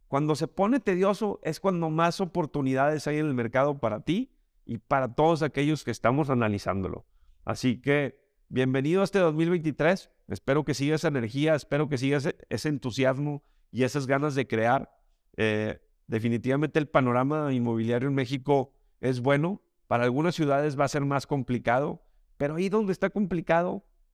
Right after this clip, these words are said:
es donde hay más oportunidades. Así que este dos mil veintitrés, la vivienda vertical será una de las mejores opciones.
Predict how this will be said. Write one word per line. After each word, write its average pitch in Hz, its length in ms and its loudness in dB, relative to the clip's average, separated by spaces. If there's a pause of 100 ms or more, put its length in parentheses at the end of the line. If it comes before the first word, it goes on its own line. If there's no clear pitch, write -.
(180)
es 113 160 0
donde 135 200 2
hay 127 60 2
más 127 160 2
oportunidades. 95 800 -4 (340)
Así 110 300 -2
que 147 400 0 (960)
este 127 280 0
dos 151 160 2
mil 151 200 0
veintitrés, 143 640 -2 (800)
la 117 180 0
vivienda 120 380 0
vertical 131 640 -2 (420)
será 110 320 0
una 143 180 2
de 156 60 6
las 131 120 4
mejores 113 380 0
opciones. 127 540 0